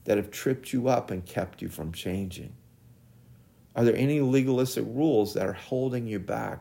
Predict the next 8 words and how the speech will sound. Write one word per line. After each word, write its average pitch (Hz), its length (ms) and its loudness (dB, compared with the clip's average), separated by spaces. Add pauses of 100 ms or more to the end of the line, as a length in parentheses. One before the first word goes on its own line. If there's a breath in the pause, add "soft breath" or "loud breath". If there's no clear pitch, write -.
(140)
that, - 260 0 (440 loud breath)
that - 200 2
you, 87 500 -2
you're 113 180 2
suppressing, 98 1120 0 (800 soft breath)
you 95 160 -2
know, 82 280 0 (160)
the, - 240 0